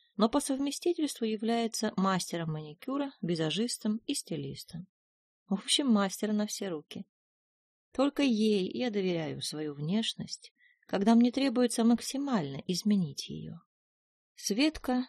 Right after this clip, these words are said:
колдовала надо мной около часа, и результат приятно порадовал и даже удивил меня. Сейчас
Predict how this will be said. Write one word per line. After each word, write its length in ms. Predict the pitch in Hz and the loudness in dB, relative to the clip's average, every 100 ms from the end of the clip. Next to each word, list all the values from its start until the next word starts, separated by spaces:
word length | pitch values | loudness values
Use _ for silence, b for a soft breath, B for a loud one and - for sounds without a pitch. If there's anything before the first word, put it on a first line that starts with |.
| _ _ | _ _
колдовала 580 | 185 185 196 220 240 233 | -2 2 2 4 6 6
надо 300 | 220 220 214 | 6 6 4
мной 420 | 214 254 285 220 | 6 4 0 -2
около 420 | - 220 226 220 | -2 -2 -2 -2
часа, 640 | 214 - 269 285 - 165 175 _ | -2 -4 -4 -4 -6 -8 -8 _
и 80 | - | 2
результат 560 | 214 208 233 - 311 - _ | 4 4 0 -2 -4 -4 _
приятно 500 | 175 170 180 175 185 | 0 2 0 -2 -4
порадовал 520 | - - 277 170 175 | -2 -4 -4 -4 -6
и 160 | - 170 | -4 -4
даже 460 | 190 214 208 220 220 - | 0 0 0 -2 -4 -4
удивил 640 | 190 185 233 233 208 143 - | -2 2 2 2 2 0 -2
меня. 440 | 160 160 147 147 _ _ _ _ _ _ _ _ _ _ | -2 -2 -4 -12 _ _ _ _ _ _ _ _ _ _
Сейчас 760 | - - 214 - 302 320 302 | -6 -2 0 0 0 0 0